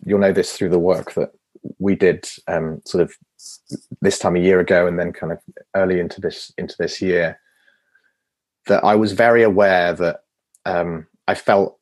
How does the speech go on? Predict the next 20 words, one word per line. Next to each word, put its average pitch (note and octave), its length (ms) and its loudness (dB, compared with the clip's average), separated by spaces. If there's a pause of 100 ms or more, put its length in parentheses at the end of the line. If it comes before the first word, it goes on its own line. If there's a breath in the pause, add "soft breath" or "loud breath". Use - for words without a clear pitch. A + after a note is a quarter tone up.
(200)
I G2 120 0
had G#2 260 -4
something F#2+ 580 -4 (280)
I - 60 -10
could D#2+ 200 -8
do A2+ 440 2
or - 60 -8
something C#2+ 260 -8
to - 140 -6
offer G2+ 440 0
that F2 260 -4 (640)
was G2+ 160 0
more G2+ 320 6
than F2+ 120 0
I F2 80 0
was E2+ 160 -2
offering D#2 500 -10
at - 100 -20
the - 80 -18
time. - 440 -20